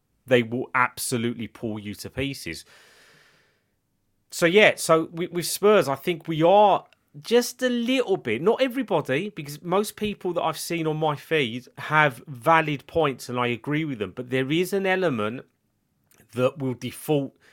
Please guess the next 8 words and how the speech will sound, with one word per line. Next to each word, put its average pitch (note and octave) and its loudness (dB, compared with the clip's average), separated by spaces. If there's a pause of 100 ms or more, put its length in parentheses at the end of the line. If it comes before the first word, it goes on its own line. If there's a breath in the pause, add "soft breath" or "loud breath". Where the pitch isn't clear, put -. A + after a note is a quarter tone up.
(260 soft breath)
to - -4
the B2 -12
type - -2
of D3 -12
petulance - -4
that B2 -8
we B2 -6
often, B2 -4